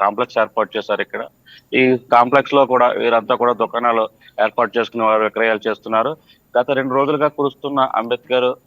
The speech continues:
కోనసీమ జిల్లాలో కురుస్తున్న భారీ వర్షాలకు, ఆ, వా-, కస్టమర్స్ పెద్దగా ఆసక్తి చూపట్లేదని ఇక్కడ దుకాణ యజమానులు అయితే చెబుతున్న పరిస్థితి అయితే ఉంది. ఈ రోజు వాతావరణం అనుకూలించినప్పటికీ కూడా గత ఏ-, ఏడాది ఉన్నటువంటి వ్యాపారాలు ఈ స-, ఈ సంవత్సరం లేరని,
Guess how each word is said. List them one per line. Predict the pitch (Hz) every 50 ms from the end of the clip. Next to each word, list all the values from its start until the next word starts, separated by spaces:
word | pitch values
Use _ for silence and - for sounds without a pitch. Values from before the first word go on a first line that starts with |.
| _ _ -
కోనసీమ | 104 107 110 110 - 120 120 117
జిల్లాలో | 107 107 113 110 117 113 117 117
కురుస్తున్న | - 117 110 - - 117 117 110
భారీ | 101 101 101 104 110 113
వర్షాలకు, | 107 101 98 90 - 110 107 104 101 - 98 98 - - _ _ _ _ _ _ _ - 110
ఆ, | 107 107 107 107 107 104 107 107 107 - - - _ _ _ _ _
వా-, | 107 113 113 113 113 113 113 110 110 110 107 104 101 - - - - _ _ _ _ -
కస్టమర్స్ | 120 120 - - 151 156 135 - 151 127 - - - - -
పెద్దగా | 127 120 107 127 123 123
ఆసక్తి | 117 - - - - - 123
చూపట్లేదని | 110 120 123 - 117 120 113 117 113 113 110 110
ఇక్కడ | - 98 - 113
దుకాణ | 104 110 107 - 120 120 120
యజమానులు | 117 107 101 113 117 117 117 117
అయితే | 107 104
చెబుతున్న | 98 110 104 - - - 110
పరిస్థితి | 107 - 110 98 95 - 117
అయితే | 110 107 110
ఉంది. | 107 113 123 143 - - _ _ _ - _ _ _ -
ఈ | 135
రోజు | 139 143 160 180 170 175
వాతావరణం | 165 147 139 - - 156 160 165 165
అనుకూలించినప్పటికీ | 147 143 139 123 156 151 147 139 143 147 143 135 135 135 151 143
కూడా | - 143 135 127 127 127 123 - _ _ _ _ _ _ _ _ _ _ _ _ - 110 - - 123
గత | 123 - 139
ఏ-, | 135 131 135 139 135 139 139 135 - - - 117 127
ఏడాది | 135 139 151 151 147
ఉన్నటువంటి | 151 147 147 147 147 143 143 139 131 139
వ్యాపారాలు | 123 123 127 127 - 143 143 143 143 139
ఈ | 127 127
స-, | 127 - 123 120 107
ఈ | 113 120
సంవత్సరం | - 123 123 120 117 139 135 135 127
లేరని, | 120 120 123 123 120 123